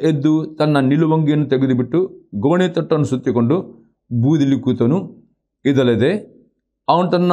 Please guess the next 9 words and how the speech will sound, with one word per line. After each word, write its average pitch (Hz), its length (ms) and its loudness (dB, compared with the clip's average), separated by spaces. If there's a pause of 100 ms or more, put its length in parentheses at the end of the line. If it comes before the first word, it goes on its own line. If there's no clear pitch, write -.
ಮತ್ತು 156 320 0 (360)
ರಾಜ್ಯಾಧಿಕಾರಿಗಳ 147 760 0 (420)
ಆಜ್ಞೆಯನ್ನಾಗಿ 139 680 2 (420)
ಜನ, 131 220 2 (320)
ಪಶು, 139 340 -2 (760)
ಮಂದೆ, 135 400 2 (160)
ಹಿಂಡು 143 340 2 (160)
ಇವುಗಳು 135 380 2 (200)
ಏನೂ 165 240 2